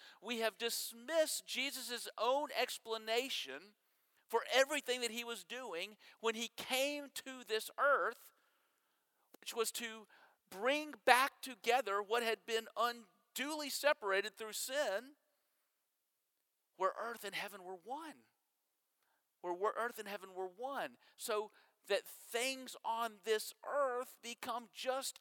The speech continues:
as they are in heaven. That's the full manifestation of the kingdom of God. So a little practical application here. I would encourage you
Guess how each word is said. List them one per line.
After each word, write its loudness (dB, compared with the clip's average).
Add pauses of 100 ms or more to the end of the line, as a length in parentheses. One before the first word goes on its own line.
as -2
they 2 (140)
are -8 (380)
in -4 (240)
heaven. -2 (680)
That's 6
the -10
full -6
manifestation -4 (480)
of -4
the -6
kingdom -14
of -12
God. -2
So -6
a -10
little -2
practical -2
application -2
here. -14 (920)
I 6
would 0
encourage 0
you -14